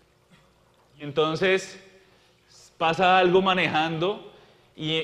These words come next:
y sale el insulto y el que escucha el insulto es el copiloto, no el que cometió la,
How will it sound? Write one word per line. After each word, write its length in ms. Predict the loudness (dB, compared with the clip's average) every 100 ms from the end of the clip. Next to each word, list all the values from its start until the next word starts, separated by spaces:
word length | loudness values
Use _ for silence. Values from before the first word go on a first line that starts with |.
| -4
y 200 | -6 -6
sale 540 | -10 -16 -4 0 4
el 80 | 4
insulto 540 | 4 4 2 2 0 0
y 80 |
el 120 | -2 -2
que 80 |
escucha 300 | -4 -6 -2
el 100 | -2
insulto 340 | 0 -4 -4 -2
es 60 |
el 120 | -2 0
copiloto, 600 | -2 0 0 0 -2 -4
no 240 | -2 2
el 120 | 2
que 200 | 2 0
cometió 480 | 2 -2 -4 0 0
la, 140 | 0